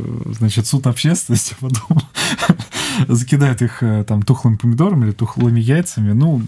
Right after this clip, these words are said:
банкротятся, закроются, перерегистрируются, откроют новое, там,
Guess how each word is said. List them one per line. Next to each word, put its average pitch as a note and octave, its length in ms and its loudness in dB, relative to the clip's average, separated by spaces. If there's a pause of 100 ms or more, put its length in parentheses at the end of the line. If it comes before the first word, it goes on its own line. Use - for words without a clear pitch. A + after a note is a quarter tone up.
(1500)
банкротятся, D3+ 880 0
закроются, C3 640 -2
перерегистрируются, A2 1000 0
откроют G#2+ 340 0
новое, G#2+ 380 2
там, G2 360 -4